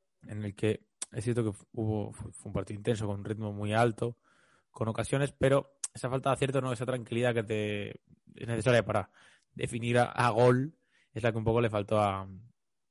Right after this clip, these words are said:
al Alcorcón. Además, Pepe Mel, la verdad, y aquí tenemos que apuntarle un punto al, al ex entrenador del Betis, actual entrenador de Las Palmas, eh, a Enguacali, More, lo frenó de diez. O sea, hizo un plan de partido defensivo para frenar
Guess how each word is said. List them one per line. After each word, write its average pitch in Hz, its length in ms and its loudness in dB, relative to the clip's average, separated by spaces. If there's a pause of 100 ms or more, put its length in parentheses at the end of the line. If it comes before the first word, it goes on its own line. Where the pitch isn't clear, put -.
(920)
al 113 140 2
Alcorcón. 107 400 2
Además, 117 320 2 (500)
Pepe 120 220 6
Mel, 123 180 4
la 113 80 6
verdad, 113 340 4
y 104 100 -8
aquí - 140 -12
tenemos 113 220 -4
que - 80 -10
apuntarle 107 340 -4
un 101 100 -6
punto 104 340 -2
al, 101 460 -4
al 107 160 -6
ex 101 140 -6
entrenador 107 280 -2
del 104 120 0
Betis, 113 440 -2 (840)
actual 104 260 -2
entrenador 101 280 -2
de - 20 -4
Las 101 120 -4
Palmas, 110 500 -2
eh, 104 320 -4
a 123 100 2
Enguacali, 120 480 6
More, 123 220 6
lo 110 180 4
frenó 110 520 -2 (880)
de 107 220 -6
diez. 110 380 0 (120)
O - 60 -20
sea, - 240 -8 (480)
hizo 117 280 -2
un 117 80 -2
plan 120 140 4
de 117 80 0
partido 117 300 4
defensivo 107 380 2
para 104 160 0
frenar - 540 -4